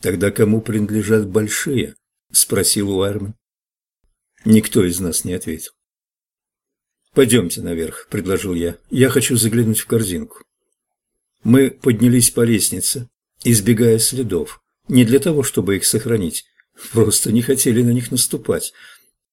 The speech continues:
Корзинка для пикника, которая выглядела точно так же, как и та, что я нарисовал ручкой, украденной в кабинете доктора Джина Хедлока, стояла на ковре.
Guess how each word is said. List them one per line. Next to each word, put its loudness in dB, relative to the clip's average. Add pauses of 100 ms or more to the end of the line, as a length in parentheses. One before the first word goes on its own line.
(140)
Корзинка 2
для -4
пикника, -2
которая 2
выглядела 2
точно 0
так -2
же, -8
как -4
и 0
та, -2 (300)
что -2
я 2
нарисовал 0
ручкой, -4
украденной -2
в -8
кабинете -4 (220)
доктора 0
Джина -4
Хедлока, -4 (760)
стояла 2
на -4
ковре. -4